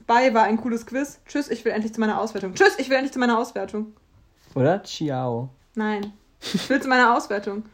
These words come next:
Speaker 1: Wie stark ist eure Freundschaft? Ihr seid B F F. Typisch B F F. Das sieht man. Das ist ein tolles Ergebnis. Ihr seid knapp dav-, davor, die allerbesten Freunde für immer und ewig zu werden. Bleibt dran, dann wird's schon noch. <laughs>
Speaker 2: Also alle anderen Zuhörer bitte mal die Daumen drücken.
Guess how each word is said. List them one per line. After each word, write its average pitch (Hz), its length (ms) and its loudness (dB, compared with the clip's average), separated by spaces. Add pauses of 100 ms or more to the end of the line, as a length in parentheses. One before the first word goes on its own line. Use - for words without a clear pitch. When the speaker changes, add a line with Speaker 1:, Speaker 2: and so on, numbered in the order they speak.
(400)
Speaker 1:
Wie 330 120 6
stark 202 240 -4
ist - 80 -16
eure - 120 -10
Freundschaft? 262 420 -4
Ihr 349 140 2
seid 320 180 2
B 220 140 4
F 254 180 -2
F. - 200 -10 (200)
Typisch 403 380 4
B 233 100 2
F 196 180 -2
F. - 280 -10 (100)
Das 220 280 2
sieht 214 280 -4
man. 214 240 0 (640)
Das 330 160 4
ist 320 80 -6
ein 247 120 0
tolles 240 260 0
Ergebnis. 202 500 -4
Ihr 226 80 -4
seid 220 160 0
knapp 302 260 0 (140)
dav-, 254 340 -4 (180)
davor, 262 600 0 (360)
die - 100 -4
allerbesten 262 520 0
Freunde 233 300 -2
für 226 100 -4
immer 240 160 0
und 240 100 -2
ewig 240 300 -6
zu 240 140 -10
werden. 214 400 -2
Bleibt 226 360 -2
dran, 240 280 4
dann 233 180 6
wird's 262 260 0
schon 240 160 4
noch. 226 220 8 (480)
<laughs> - 0 - (720)
Speaker 2:
Also 147 240 10
alle 151 240 8
anderen 160 380 6
Zuhörer 170 340 6
bitte 165 180 4
mal 156 160 6
die 135 80 8
Daumen 147 280 10
drücken. 208 360 6